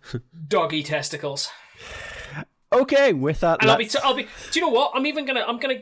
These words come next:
Speaker 1: I'm gonna go further than that. Remember when I said it was the end of the first period and it was one nil?
Speaker 2: Yep.
Speaker 1: Turns out that was nonsense. They just didn't ups-, update their website. Um, so it actually looks like, um, their, now their webpage is currently showing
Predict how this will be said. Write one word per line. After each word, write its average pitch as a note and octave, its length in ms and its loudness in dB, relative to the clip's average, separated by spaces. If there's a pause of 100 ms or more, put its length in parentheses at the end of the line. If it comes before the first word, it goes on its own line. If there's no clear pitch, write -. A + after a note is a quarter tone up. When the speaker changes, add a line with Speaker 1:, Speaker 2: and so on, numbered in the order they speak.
Speaker 1:
I'm B3+ 80 -2
gonna C4+ 160 -4
go B3+ 120 -6
further A#3+ 280 -4
than A#3+ 200 -6
that. G#3 160 -4
Remember C#4+ 260 -4
when D4 160 -4
I B3+ 40 -2
said A#3+ 260 -2
it A3 80 -2
was G3 100 -8
the - 180 -6
end G#3 220 -4
of G#3 60 -8
the F#3+ 80 -6
first F#3+ 260 -6
period A3 300 -2
and D#3+ 100 -12
it D3 40 -10
was D3 120 -10
one F#3 280 -4
nil? A3+ 280 -6 (140)
Speaker 2:
Yep. G#2+ 260 -4 (840)
Speaker 1:
Turns G#4+ 240 -2
out A4 120 0
that - 120 -2
was A3 120 -4
nonsense. G#3 420 -2
They F3 140 -2
just B3 160 -6
didn't A#3+ 180 -4
ups-, G3 260 -4 (120)
update F#3 340 -4
their D3+ 100 -6
website. E3 520 -4 (440)
Um, D#3 360 -4
so - 240 -8
it E3+ 160 -4
actually B3 440 -4
looks G3 360 -12
like, C3 420 -10 (180)
um, D3 480 -4
their, D3+ 340 -2 (220)
now G#3 220 -2
their C4 340 -2
webpage A#3+ 460 -6
is D3+ 80 -4
currently D4+ 340 -6
showing F3 460 -6